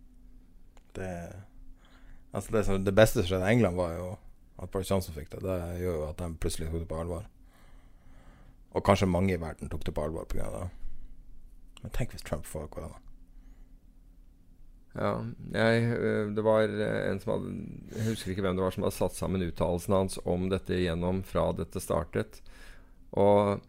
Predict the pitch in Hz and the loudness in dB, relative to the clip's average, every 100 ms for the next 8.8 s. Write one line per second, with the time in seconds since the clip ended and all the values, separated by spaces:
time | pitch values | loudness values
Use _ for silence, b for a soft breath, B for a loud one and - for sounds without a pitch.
0 | - 113 110 104 - 120 - 117 110 110 | -2 8 10 10 8 0 2 2 4 8
1 | 110 113 113 - 110 107 104 104 90 92 | 6 8 4 4 0 2 2 6 6 6
2 | 101 101 98 98 - 80 - - 92 85 | 4 6 4 4 2 0 0 -2 0 0
3 | 85 87 90 87 87 90 90 87 87 107 | 0 2 0 2 2 2 2 0 2 2
4 | 110 95 95 95 92 101 95 104 - - | 2 2 4 4 6 4 4 2 -2 -2
5 | 104 110 - - 120 78 - - - 120 | -2 -2 -2 0 0 0 -6 -12 -2 0
6 | - - - - B B B B - - | 0 -6 -12 -14 B B B B 0 6
7 | 92 92 92 90 98 98 98 98 90 87 | 8 8 6 6 6 8 6 4 4 4
8 | 87 90 92 95 92 95 98 - | 6 4 2 4 4 4 2 2